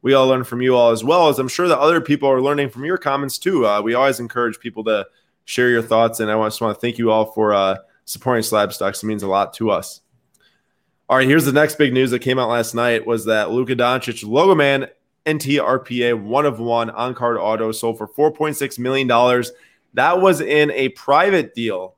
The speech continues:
not a public auction, not an auction house, not an eBay auction, which would be crazy to auction that through eBay, but, uh, a private deal between Shane one five zero on Instagram and the gentleman right here who I now follow on Instagram. I found his, uh, Instagram handle.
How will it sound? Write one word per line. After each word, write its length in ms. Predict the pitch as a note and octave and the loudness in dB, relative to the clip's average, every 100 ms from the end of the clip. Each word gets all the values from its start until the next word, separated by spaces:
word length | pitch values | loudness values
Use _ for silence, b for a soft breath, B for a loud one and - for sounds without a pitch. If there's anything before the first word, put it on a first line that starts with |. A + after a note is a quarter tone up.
| - | -6
not 180 | A#2+ D#3+ | -4 -2
a 40 | |
public 360 | - D#3 D#3+ C#3 | 0 0 0 2
auction, 560 | A#2 A2+ - F#2+ F#2 | 0 0 -6 -14 -10
not 220 | F#2+ C3 | -4 -2
an 100 | C#3+ | 0
auction 400 | C3+ C3 B2+ B2 | 0 0 -2 -8
house, 340 | A#2+ A#2+ A#2 A2 | -2 -2 -2 -2
not 200 | A2+ B2+ | -4 -2
an 100 | B2+ | -4
eBay 300 | B2 A#2 A2+ | -4 0 2
auction, 540 | A2+ A2+ A2+ A2+ A2 - _ _ _ | 4 2 -2 -6 -6 -8 _ _ _
which 100 | G2 | -12
would 60 | |
be 80 | G2 | -10
crazy 420 | - A2+ G#2 G2+ | -2 -2 -2 -4
to 180 | G2 F#2 | -4 -4
auction 320 | G2 G#2 A2+ | -6 -6 -6
that 120 | G#2+ - | -6 -2
through 140 | A2+ | -2
eBay, 320 | A2+ G2 A2 B B B - | -2 -4 -6 B B B 0
but, 200 | C#3+ B2+ | 2 4
uh, 360 | A#2+ A#2 G#2+ - | 4 4 2 -2
a 60 | |
private 400 | - D3+ D#3+ D#3+ | -2 2 2 2
deal 200 | D3 C#3 | 2 2
between 640 | C3 - C3+ B2+ B2+ B2 A2+ _ _ | 0 -6 -4 0 0 -2 -8 _ _
Shane 360 | - C#3+ D3 C#3+ | -2 0 2 2
one 180 | C#3 | 0
five 440 | C3 C3 B2+ A2+ G#2 - | 2 2 2 0 -6 -10
zero 360 | A#2+ A#2 C3+ C3+ | -8 -2 2 2
on 240 | A2+ A#2 A2+ | 0 -2 -4
Instagram 640 | B2+ A#2+ B2 B2 A#2+ A2+ | -8 -6 -4 -2 -2 -4
and 320 | A#2 A#2 A#2 | -4 -4 -4
the 60 | A2 | -6
gentleman 340 | A2+ B2 A#2+ | -6 -6 -4
right 180 | A#2 A#2 | -2 -2
here 260 | A2+ A#2+ A#2 | -2 -2 -2
who 160 | A#2 | 0
I 100 | A2 A2 _ - | -2 -2 _ -2
now 140 | F3 | -2
follow 360 | F3+ F#3 F#3 A2+ | 2 4 4 2
on 120 | G2+ | -4
Instagram. 340 | G2 - G#2 | -10 -10 -6
I 100 | A#2 | -4
found 240 | A#2 A2 A2+ | -4 -4 -6
his, 220 | G2+ - G2 | -8 -12 -10
uh, 100 | F2+ | -10
Instagram 380 | B2 G#2+ F2+ | -10 -12 -12
handle. 320 | F#2 G2 G#2 | -12 -8 -10